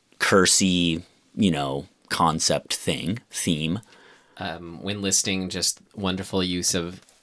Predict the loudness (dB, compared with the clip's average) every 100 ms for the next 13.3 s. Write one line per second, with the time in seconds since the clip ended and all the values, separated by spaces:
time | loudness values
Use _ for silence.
0 | _ -12 -8 -6 -4 -2 -2 -2 -4 -4
1 | -2 0 0 -2 -2 -4 -8 -4 -2 0
2 | 0 -2 -4 -10 -20 _ -6 -2 -2 0
3 | -2 -2 -2 0 0 -2 -4 -4 -4 -4
4 | -4 -2 -2 -2 -4 -4 -6 -2 -4 -2
5 | -2 0 0 0 0 -2 -2 -4 -4 0
6 | 0 0 -2 -4 -4 -2 -2 -2 -4 -2
7 | 0 -2 -4 -6 -4 -4 -2 -4 -4 -2
8 | -2 2 2 4 4 2 2 2 2 2
9 | 0 -2 -4 2 2 2 -4 -10 -10 -4
10 | -2 -2 -4 -6 -8 _ -10 -10 -12 -10
11 | -10 -12 -14 -16 -2 4 6 6 4 0
12 | _ 6 8 8 6 4 0 -2 4 6
13 | 6 4